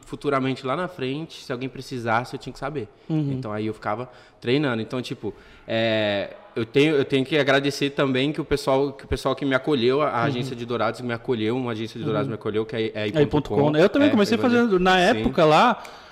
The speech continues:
Speaker 2: atrás, tipo, os primeiros trampos de vídeo eu fiz pra, pra
Speaker 1: Uhum.
Speaker 2: Ivanir,
Speaker 1: Sim.
Speaker 2: tipo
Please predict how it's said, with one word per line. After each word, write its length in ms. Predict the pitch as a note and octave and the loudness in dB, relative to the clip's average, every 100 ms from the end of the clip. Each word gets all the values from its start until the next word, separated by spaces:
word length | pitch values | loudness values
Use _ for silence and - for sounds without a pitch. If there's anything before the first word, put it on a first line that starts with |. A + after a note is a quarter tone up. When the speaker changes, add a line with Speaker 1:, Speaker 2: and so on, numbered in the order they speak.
| - | -2
Speaker 2:
atrás, 560 | D3+ D3+ D#3 G3+ G3 D3+ | -2 2 4 4 2 -2
tipo, 160 | - | -2
os 80 | E3+ | -2
primeiros 360 | - E3 A3+ - | 2 4 2 2
trampos 300 | A3+ G#3+ G3+ | -2 0 2
de 100 | G3 | 2
vídeo 280 | E3 G3 C#4 | 0 2 2
eu 40 | |
fiz 200 | D4+ C#4+ | 2 0
pra, 260 | - C#4+ B3+ | 4 4 6
pra 160 | A3 | 6
Speaker 1:
Uhum. 80 | G#3+ | 6
Speaker 2:
Ivanir, 380 | G#3+ G#3+ A3 C4+ - | 6 4 4 0 -6
Speaker 1:
Sim. 40 | |
Speaker 2:
tipo 340 | - - D#3+ | -6 0 0